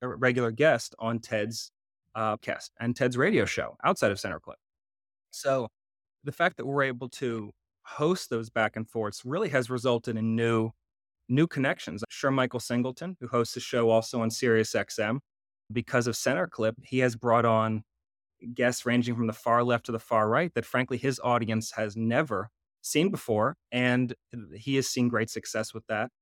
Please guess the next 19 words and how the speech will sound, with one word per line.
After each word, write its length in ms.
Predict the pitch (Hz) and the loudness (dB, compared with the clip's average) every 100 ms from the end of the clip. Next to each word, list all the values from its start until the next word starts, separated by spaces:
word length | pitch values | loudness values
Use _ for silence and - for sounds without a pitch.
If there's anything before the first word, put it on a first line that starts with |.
| _ _ _ | _ _ _
From 180 | 127 131 | -4 -2
an 60 | |
audience 360 | 113 151 208 - | 0 0 0 -4
perspective, 640 | 131 113 - 110 - 117 113 _ _ _ _ _ _ - | -4 -4 -4 -4 -2 -4 -4 _ _ _ _ _ _ -2
one 180 | 123 131 | 2 2
of 100 | 123 | 4
the, 200 | 123 123 | 4 4
a 120 | 123 | 0
good 200 | 120 127 | -2 -2
friend 240 | - 147 190 | 0 0 2
of 60 | |
mine 240 | 127 107 113 | 2 2 2
who's 400 | 123 120 113 113 | 0 0 -2 -6
an 140 | 123 120 | -6 -2
older 220 | 127 127 | 0 0
gentleman, 400 | 120 110 123 196 - _ _ - | 2 2 2 0 -8 _ _ -8
he's 420 | 113 120 110 - | 0 0 0 -4
quite 380 | - 127 123 - | -4 0 0 -2
conservative, 720 | 139 - 110 101 117 147 | -6 -2 -4 -4 -6 -12